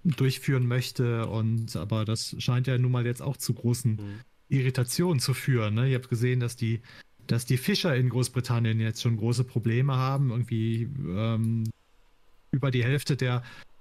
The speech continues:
Speaker 1: der Fischprodukte der Briten gehen in der Regel, äh, in die E U und, äh, das ist jetzt nicht mehr so ohne weiteres möglich,
Speaker 2: Ja.
Speaker 1: weil es jetzt halt doch große, ähm, ja, große Formalitäten gibt, die beachtet werden müssen, ne? Das ist jetzt, äh, hm.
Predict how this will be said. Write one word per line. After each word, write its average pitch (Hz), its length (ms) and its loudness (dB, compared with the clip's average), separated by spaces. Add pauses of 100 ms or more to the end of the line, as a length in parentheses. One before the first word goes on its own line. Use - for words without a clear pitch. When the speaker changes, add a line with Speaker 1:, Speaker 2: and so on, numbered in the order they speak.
(160)
Speaker 1:
der 113 100 2
Fischprodukte 135 1160 -2
der 120 160 -2
Briten 131 480 0
gehen 127 400 0
in 123 120 0
der 120 180 2
Regel, 123 540 2
äh, 113 360 -2
in 117 80 2
die 117 220 0
E 113 40 2
U 131 320 2
und, 123 600 0
äh, 113 180 -2
das - 180 -4
ist - 140 -2
jetzt 120 180 -2
nicht 135 220 0
mehr 123 120 2
so 123 160 0
ohne 127 240 2
weiteres 123 520 0
möglich, 127 400 2
Speaker 2:
Ja. 110 80 -4
Speaker 1:
weil 107 100 0
es 110 140 -2
jetzt 110 180 -2
halt 107 180 -2
doch 107 200 -2 (320)
große, 120 640 0
ähm, 110 340 0 (440)
ja, 107 120 2
große 127 320 0
Formalitäten 123 800 0
gibt, - 320 -4
die 110 120 2
beachtet - 580 -4
werden 107 220 0
müssen, 107 300 -2
ne? 131 140 2 (420)
Das - 220 0
ist - 140 -2
jetzt, - 360 -6
äh, 107 280 2 (180)
hm. 156 180 0